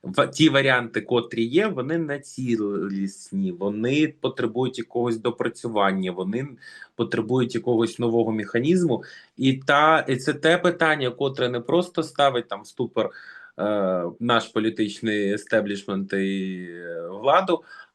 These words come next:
а в-, в-, дуже складний процес з точки зору реалізації.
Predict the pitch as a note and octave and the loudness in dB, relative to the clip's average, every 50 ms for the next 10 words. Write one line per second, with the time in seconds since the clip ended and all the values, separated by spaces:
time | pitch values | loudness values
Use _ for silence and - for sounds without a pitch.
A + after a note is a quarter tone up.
0 | _ - B2 C3 C3+ C3+ C3+ C3+ C3+ C3+ C3 C3 C3 B2+ B2+ B2 A#2 A#2+ B2+ B2+ | _ -2 2 4 4 6 6 6 6 4 4 4 4 4 2 0 0 -4 -8 -12
1 | B2 A#2+ A#2+ A2 G#2 A2 A2+ B2+ C3 C3+ C3 B2 A#2 - - C#3 C#3 C3 D3 D3 | -14 -16 -16 -16 -18 -16 -12 -12 -10 -10 -10 -12 -14 -12 -10 -8 0 4 4 4
2 | D3 D#3 C#3+ C3 - - D3+ C#3+ C#3 D#3 D#3 D3+ - - C3 - - E3 D#3+ D#3 | 4 2 -2 -2 -2 -2 -2 0 2 2 0 0 2 0 0 2 4 4 4 4
3 | - - - - C3 C3 - - B2+ A#2+ C3+ C#3+ C#3 C#3 C3 C3+ C#3 D3 C#3 C3 | 2 -4 -6 -6 -6 -6 -6 -8 -4 -2 0 2 2 2 4 4 2 2 0 2
4 | C3 C#3 A#2 - C#3 - - - - F#3 | 2 4 2 2 0 -4 -12 -16 -16 -16